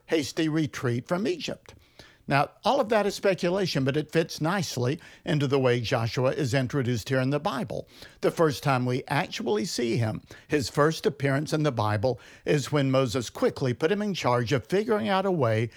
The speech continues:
to defend themselves against this evil tribe that had attacked their rear flanks and was threatening to destroy them all before they even got to Mount Sinai.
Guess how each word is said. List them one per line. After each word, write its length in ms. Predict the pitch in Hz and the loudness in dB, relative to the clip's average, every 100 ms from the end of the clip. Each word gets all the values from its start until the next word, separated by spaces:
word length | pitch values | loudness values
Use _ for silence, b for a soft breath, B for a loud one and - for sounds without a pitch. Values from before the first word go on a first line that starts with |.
| B - | B 0
to 100 | 175 | 2
defend 420 | 143 139 233 226 | 2 0 0 2
themselves 600 | 135 123 139 113 123 135 B B - | 0 0 0 2 0 -4 B B 0
against 480 | 143 143 151 - 156 | 2 2 -2 -4 -2
this 260 | 131 - - | -2 -4 -2
evil 380 | 175 185 202 185 | 0 2 -2 -2
tribe 680 | - 151 110 98 98 117 110 b b | -2 0 0 0 -2 -4 -10 b b
that 160 | - 131 | 0 0
had 140 | 127 131 | 2 0
attacked 500 | - 131 131 135 - | -2 0 0 0 0
their 180 | 139 | 2
rear 280 | 120 139 196 | 2 2 0
flanks 560 | - 131 113 113 - - B B | -2 -2 0 -2 -6 -14 B B
and 200 | - 156 | 0 2
was 200 | 143 120 | 0 -2
threatening 640 | - 185 247 - 147 131 131 | -4 0 0 0 -2 0 0
to 100 | 147 | 0
destroy 500 | 139 - - 226 143 | 0 -2 0 2 2
them 220 | 127 117 | 0 2
all 160 | 123 | 2
before 380 | 143 143 - 139 | 2 0 0 2
they 200 | 120 120 - | 2 0 0
even 340 | 143 139 135 | 0 0 0
got 260 | 120 120 - | 0 0 -2
to 60 | |
Mount 300 | 120 113 - | -2 -2 -4
Sinai. 540 | - - - - - | -6 -6 -6 -10 -12